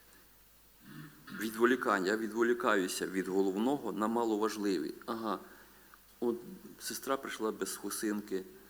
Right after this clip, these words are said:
а, а от того ще щось, а в того якась, якась інша не-, не-, недолік.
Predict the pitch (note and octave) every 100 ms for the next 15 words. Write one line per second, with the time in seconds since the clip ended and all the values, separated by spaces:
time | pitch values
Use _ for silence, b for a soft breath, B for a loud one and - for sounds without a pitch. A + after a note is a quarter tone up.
0 | B B B B - - - G#2 G#2+ G2+
1 | G2 - - - - - - - A2+ A2+
2 | - B2 G#2+ G#2 - - - - - -
3 | A2+ A2+ - - G#2 G2+ - - G2 -
4 | B2 A2 F#2 F#2 F#2+ F#2+ - - - -
5 | F#2+ F#2+ G#2 - B2+ A#2+ A2 G#2 G#2+ G#2
6 | G#2 G2+ G#2 G#2+ G#2+ G2+ G2